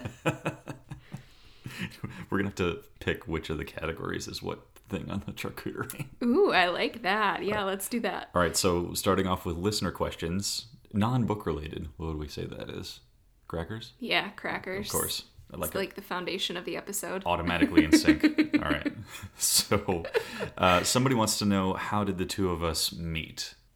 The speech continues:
Speaker 2: Well,
Speaker 1: Which time?
Speaker 2: well, we should start with the first time.
Speaker 1: Okay,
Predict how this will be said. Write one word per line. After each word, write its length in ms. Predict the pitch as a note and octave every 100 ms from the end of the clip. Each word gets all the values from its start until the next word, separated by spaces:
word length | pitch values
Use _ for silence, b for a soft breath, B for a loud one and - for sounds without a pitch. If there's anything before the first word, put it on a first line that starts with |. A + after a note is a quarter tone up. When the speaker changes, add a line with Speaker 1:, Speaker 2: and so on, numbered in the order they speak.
| -
Speaker 2:
Well, 400 | G3 E3+ F3 G3+
Speaker 1:
Which 180 | G#3 -
time? 300 | - D2 C#2+ - _ -
Speaker 2:
well, 140 | A3
we 100 | A3+
should 180 | A#3 A#3+
start 220 | - G3+
with 140 | F3 -
the 40 |
first 360 | - F3 E3+ -
time. 400 | F3 E3+ F3+ G3+ -
Speaker 1:
Okay, 240 | - E2+